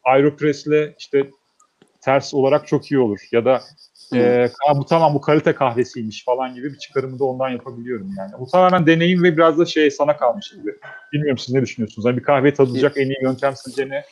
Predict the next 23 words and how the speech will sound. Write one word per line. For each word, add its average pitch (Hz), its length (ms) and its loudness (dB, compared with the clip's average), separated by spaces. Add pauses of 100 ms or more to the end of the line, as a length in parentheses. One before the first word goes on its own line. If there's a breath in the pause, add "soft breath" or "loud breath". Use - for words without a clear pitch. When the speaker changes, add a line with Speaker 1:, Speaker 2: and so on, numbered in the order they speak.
Speaker 2:
Ben 175 280 2
yeni 185 340 2
bir 208 80 -2
kahve 180 300 2
geldiğinde 165 640 -2
eğer 127 200 -8
filtre 135 360 -14
için, 113 320 -16 (260)
yani 110 220 -14
filtre 165 280 -2
uygunsa, 127 760 -8 (140)
e, 143 340 -4 (100)
immersion 165 460 0
kullanıyorum. 123 560 -10 (760)
Speaker 1:
Hmm. 131 200 -2
Speaker 2:
Direkt 104 220 -2
on 160 240 -6
beşe 151 200 -4
iki 156 160 -8
yüz 147 120 -6
elli 147 380 -6 (180)
basıyorum 139 560 -10
filtreyi. 123 680 -8